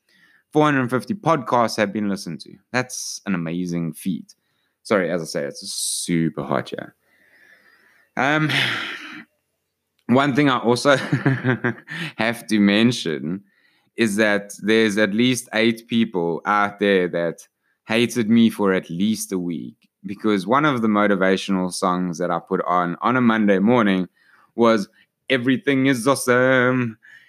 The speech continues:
Everything is cool when you're part of a team." <laughs> Ev-, you know what I mean? Like,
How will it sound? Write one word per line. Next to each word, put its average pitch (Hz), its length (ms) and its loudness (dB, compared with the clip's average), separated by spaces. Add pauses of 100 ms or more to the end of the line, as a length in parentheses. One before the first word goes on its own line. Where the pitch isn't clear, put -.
(160)
Everything 139 600 2
is 131 160 -2
cool 139 380 2
when 120 240 2
you're 117 100 0
part 104 320 0
of 113 160 0
a 139 60 0
team." 127 640 -2
<laughs> - 60 -20
Ev-, 123 180 -2
you 135 120 0
know 147 120 2
what 139 100 2
I 139 40 0
mean? 139 260 2
Like, 110 280 -2